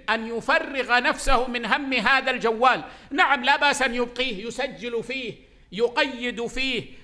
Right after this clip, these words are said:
لكن يغلق عليه المداخل، بحيث لا تصله رسالة ولا يصله اتصال ولا غير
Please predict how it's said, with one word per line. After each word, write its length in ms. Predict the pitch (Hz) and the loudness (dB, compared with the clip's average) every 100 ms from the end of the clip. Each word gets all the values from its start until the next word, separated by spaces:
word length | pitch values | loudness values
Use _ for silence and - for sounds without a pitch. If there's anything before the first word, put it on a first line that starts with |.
| 165 | -4
لكن 680 | 196 254 262 254 247 220 | 2 6 4 2 -4 -4
يغلق 960 | 220 254 311 262 262 277 294 330 349 - | -4 -2 0 0 -2 -2 -2 -2 -2 0
عليه 420 | - 240 262 262 233 | 2 4 2 0 0
المداخل، 680 | 220 214 220 220 - 180 135 - - - - | 0 -2 2 2 0 -8 -10 -20 -20 -20 -12
بحيث 220 | 180 240 | -4 -2
لا 160 | 220 277 | 2 2
تصله 500 | 277 269 277 254 247 | 2 -6 -4 0 2
رسالة 580 | 240 - 233 226 208 - - - _ | 0 4 4 6 2 -2 -14 -20 _
ولا 300 | 190 247 294 | 2 4 4
يصله 440 | 277 269 - 226 | 2 0 0 2
اتصال 600 | 233 233 220 240 240 226 226 - - - | 2 0 0 6 8 6 2 -14 -20 -6
ولا 300 | 185 240 302 | 2 4 4
غير 380 | 269 294 302 | 4 0 0